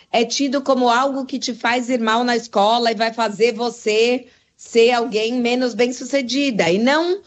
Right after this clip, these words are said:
como uma qualidade. Nossa, que interessante, você se interessa pelos outros, você tem uma capacidade incrível de fazer amizades. A gente,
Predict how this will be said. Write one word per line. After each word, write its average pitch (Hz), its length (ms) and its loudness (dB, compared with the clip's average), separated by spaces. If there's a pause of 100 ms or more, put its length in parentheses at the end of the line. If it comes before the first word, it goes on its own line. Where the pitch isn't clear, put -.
(280)
como 311 200 2
uma 320 180 2
qualidade. 294 920 0
Nossa, 233 420 -2
que 214 120 -6
interessante, 277 960 0
você 180 400 0
se 226 120 -8
interessa 240 460 0
pelos 240 300 -4
outros, 220 440 -2 (320)
você 233 180 2
tem 226 140 2
uma 214 140 2
capacidade 214 640 -2
incrível 214 400 -2
de 196 120 -6
fazer 202 240 0
amizades. 185 880 -2 (400)
A 190 100 0
gente, 262 680 -2